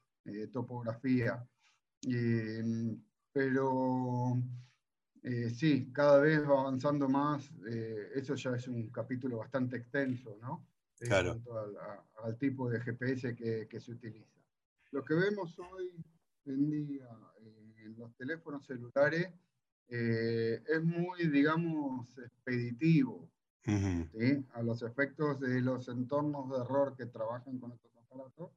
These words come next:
Speaker 1: para lo que es mensura, eh, digamos, grosero, que se llama,
Speaker 2: Sí.
Speaker 1: eh, se determina cuando un error es muy burdo, ¿sí?
Speaker 2: Claro.
Speaker 1: Eh, estamos hablando de precisión de, eh, de entre cinco y diez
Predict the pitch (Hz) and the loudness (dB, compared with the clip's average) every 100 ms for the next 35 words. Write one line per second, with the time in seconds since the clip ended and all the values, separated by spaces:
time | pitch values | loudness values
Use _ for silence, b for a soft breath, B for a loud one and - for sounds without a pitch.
0 | _ _ _ _ _ _ 110 110 110 - | _ _ _ _ _ _ -8 -6 -6 -4
1 | 127 139 127 127 135 131 147 160 135 104 | -2 0 -2 -2 -2 2 2 2 0 -4
2 | 82 64 - - - 104 95 - _ _ | -10 -16 -20 -18 -18 -18 -20 -20 _ _
3 | _ _ _ _ - 123 127 120 120 117 | _ _ _ _ -20 -16 -10 -6 -4 -4
4 | 113 110 - 139 131 117 107 117 113 127 | -4 -6 -4 -2 -2 0 -2 -4 -6 -4
5 | 123 143 - - _ - - 104 87 - | -2 -6 -12 -18 _ -12 4 6 6 2
6 | 117 113 113 113 127 131 120 123 123 127 | -2 -4 -2 -2 0 0 -2 0 0 0
7 | 117 127 131 123 123 127 123 113 107 101 | 0 0 0 0 2 2 2 0 -6 -10
8 | - _ _ 104 90 80 - _ _ - | -16 _ _ 6 6 4 -6 _ _ -10
9 | 113 104 147 139 123 123 131 147 139 123 | -6 -2 0 0 0 0 2 2 0 -2
10 | 123 120 113 - 135 147 151 123 120 147 | -6 -6 -6 -2 2 2 2 2 2 2
11 | 165 - - _ - 123 113 110 104 101 | 0 -4 -16 _ -10 -4 -2 -2 -2 -2
12 | 104 104 104 101 113 104 127 117 117 143 | -2 -4 -6 -6 -6 -6 -6 -8 -2 -2
13 | 147 147 160 151 139 120 113 110 104 123 | -2 -4 -6 -4 -6 -8 -12 -16 -20 -20